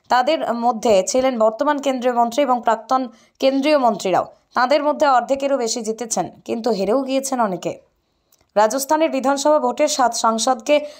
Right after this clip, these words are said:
প্রার্থী করেছেন বিজেপি। তালিকায় ছিলেন অলিম্পিক্স পদকজয়ী প্রাক্তন শুটার তথা জয়পুর গ্রামীণ কেন্দ্রের সাংসদ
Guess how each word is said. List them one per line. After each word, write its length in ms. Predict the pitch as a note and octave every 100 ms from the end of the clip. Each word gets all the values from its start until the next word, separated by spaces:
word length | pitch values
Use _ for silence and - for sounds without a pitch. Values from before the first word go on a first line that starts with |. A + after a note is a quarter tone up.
| _
প্রার্থী 320 | A#3 A#3 C#4+
করেছেন 440 | C#4 B3+ - D4+ C#4
বিজেপি। 300 | A3+ A3+ A3+
তালিকায় 380 | A3 A3 C#4+ D4
ছিলেন 320 | C#4+ D4 D4+
অলিম্পিক্স 680 | A3+ A#3 B3 C4 A3 - -
পদকজয়ী 500 | A3 A3+ C4+ C4+ C#4
প্রাক্তন 480 | C4+ A#3 A#3 B3+ A3+
শুটার 340 | B3+ A#3 A3 G#3
তথা 300 | G#3+ A3 G#3+ - _ _ _ A3
জয়পুর 720 | G#3 A#3 C4 D4 C#4 C4+ C4 A#3
গ্রামীণ 580 | A3 A3+ A#3+ C#4+ C4+ A3+
কেন্দ্রের 560 | A#3+ A#3+ A#3 A#3 A3
সাংসদ 480 | G#3+ A3+ A3 C4+